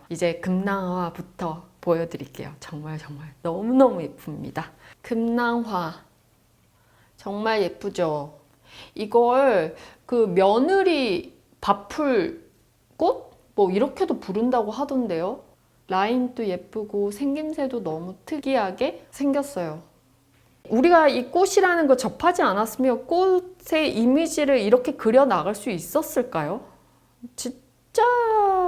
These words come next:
정말 희귀합니다. 이 끝에 부분이 하트 모양의 양 끝 귀가 이렇게 뒤집어져 있어요. 이런 느낌도 너무 특이하고, 아,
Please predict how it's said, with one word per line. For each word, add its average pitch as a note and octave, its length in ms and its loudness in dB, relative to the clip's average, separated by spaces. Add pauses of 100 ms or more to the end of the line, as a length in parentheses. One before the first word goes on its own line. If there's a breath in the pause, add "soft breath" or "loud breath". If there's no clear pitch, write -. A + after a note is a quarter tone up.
정말 C4 1000 0
희귀합니다. A#3+ 1040 -4 (1000 soft breath)
이 A#3 100 -6
끝에 - 540 0
부분이 C#4+ 400 0
하트 G#4 480 0
모양의 D4 800 4
양 A3 340 0 (100)
끝 F4+ 300 -2
귀가 G#3 720 2
이렇게 G#3 180 -6
뒤집어져 A3+ 640 2
있어요. - 280 -10 (800 loud breath)
이런 A#3+ 560 0
느낌도 F3+ 440 -8
너무 - 320 -10
특이하고, F#3+ 680 -6 (1500 loud breath)
아, - 460 -8